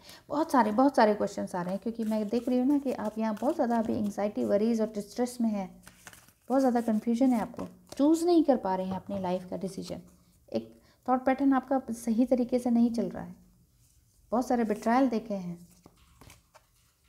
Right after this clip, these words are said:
बैकस्टैबिंग आपने देखी है। अब सोच रहे हैं क्या करें? एंजल्स प्लीज बताएं, कोई एक, कोई एक, कोई एक सॉल्यूशन। Which, white witch, be the light।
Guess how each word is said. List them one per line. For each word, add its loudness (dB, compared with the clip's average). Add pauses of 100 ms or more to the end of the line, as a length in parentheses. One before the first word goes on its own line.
(420)
बैकस्टैबिंग 2
आपने -6
देखी -10
है। -16 (760)
अब -12
सोच -2
रहे -4
हैं -4
क्या 0
करें? -6
एंजल्स -2
प्लीज -4
बताएं, -8 (100)
कोई -2
एक, -4 (240)
कोई -6
एक, -4 (1500)
कोई 2
एक 0
सॉल्यूशन। -8 (960)
Which, -2 (540)
white 4
witch, -6 (280)
be -2
the -2
light। -6